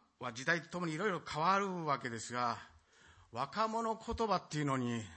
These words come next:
なかなかついていけない。もう釈然としない。いつも抵抗を覚えるというような感じがするわけですね。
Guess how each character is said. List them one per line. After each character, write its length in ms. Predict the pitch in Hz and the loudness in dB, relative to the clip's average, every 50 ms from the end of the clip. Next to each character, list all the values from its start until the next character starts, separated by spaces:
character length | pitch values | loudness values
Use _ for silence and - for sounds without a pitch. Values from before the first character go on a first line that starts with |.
| 82 87 | -14 -12
な 260 | 104 101 107 120 131 | -10 -6 0 0 -2
か 260 | - - - - 220 | -2 -2 -6 -4 -4
な 80 | 226 226 | -4 -2
か 120 | 226 226 | -2 -4
つ 140 | - - - | -4 -4 -6
い 100 | 175 151 | -6 -2
て 80 | 143 147 | -2 -2
い 40 | 135 | -2
け 80 | 139 | -2
な 120 | 131 123 117 | -2 -2 -4
い。 60 | 104 92 - _ - - - - - - - - | -6 -10 -14 _ -20 -20 -20 -20 -20 -20 -20 -16
も 400 | - 127 123 123 120 117 110 110 | -12 -8 -8 -6 -6 -6 -6 -8
う 80 | 107 104 | -10 -10
釈 360 | - - - - 175 180 180 | -6 -4 0 0 0 -2 -2
然 200 | 175 190 202 180 | -2 -2 -2 -2
と 100 | 151 151 | -2 -4
し 160 | 139 - - | -4 -4 0
な 160 | 156 147 131 117 | 2 2 0 0
い。 60 | 104 95 - - - - - - - - | -2 -8 -14 -20 -20 -20 -20 -20 -16 -12
い 80 | 151 | -10
つ 120 | - - 254 | -8 -4 -4
も 80 | 214 | -4
抵 200 | 143 175 175 165 | 0 0 0 0
抗 140 | 170 156 151 | 2 2 0
を 60 | 143 | 2
覚 100 | 131 127 | 2 -2
え 60 | 123 | -4
る 100 | 110 107 | -4 -6
と 80 | - - - - _ _ - | -12 -16 -20 -20 _ _ -10
い 80 | 143 151 | -6 -2
う 60 | 156 | -2
よ 80 | 151 143 | 0 0
う 40 | |
な 80 | 127 117 | -2 -2
感 200 | - 135 131 117 | -2 -2 -2 -2
じ 60 | 110 | -4
が 80 | 107 101 | -8 -10
す 100 | - 120 | -10 -8
る 80 | 120 | -8
わ 80 | 113 101 | -8 -8
け 80 | 104 101 | -8 -12
で 80 | 101 | -14
す 120 | 92 - 117 | -12 -10 -8
ね。 200 | 135 139 147 | -6 -6 -8